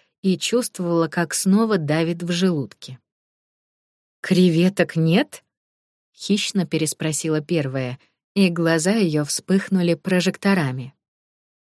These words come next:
«А что у вас есть вообще в этом клоповнике?»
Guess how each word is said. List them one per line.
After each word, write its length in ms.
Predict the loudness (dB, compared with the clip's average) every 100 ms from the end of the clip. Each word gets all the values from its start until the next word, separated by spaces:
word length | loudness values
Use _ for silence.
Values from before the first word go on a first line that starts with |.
| _
«А 120 | 0 0
что 320 | 4 4 6
у 40 |
вас 240 | 4 4 4
есть 360 | 6 6 4
вообще 500 | 6 6 4 2 4
в 40 | 6
этом 300 | 4 2 4
клоповнике?» 880 | 4 4 4 2 0 -4 -8 -10